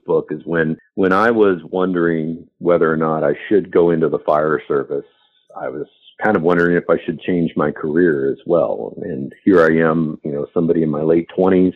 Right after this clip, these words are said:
not quite sure if I wanted to do it. I picked up this book and I read it. And essentially it has a personality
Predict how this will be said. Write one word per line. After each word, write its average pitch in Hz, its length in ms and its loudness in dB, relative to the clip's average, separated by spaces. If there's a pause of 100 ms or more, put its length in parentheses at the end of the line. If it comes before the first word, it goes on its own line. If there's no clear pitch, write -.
(340)
not 85 160 -2
quite 82 260 0
sure 80 240 2
if 73 80 -4
I 76 40 2
wanted 73 280 0
to 71 80 0
do 85 240 4
it. 71 80 2
I 143 40 2
picked 185 280 0
up - 120 -2
this - 240 -2
book 85 260 0 (440)
and 76 160 -4
I 76 60 -6
read 80 260 2
it. - 160 0 (300)
And 82 420 0
essentially 85 760 2
it 78 160 -4
has 82 180 0
a 82 60 -4
personality 87 680 0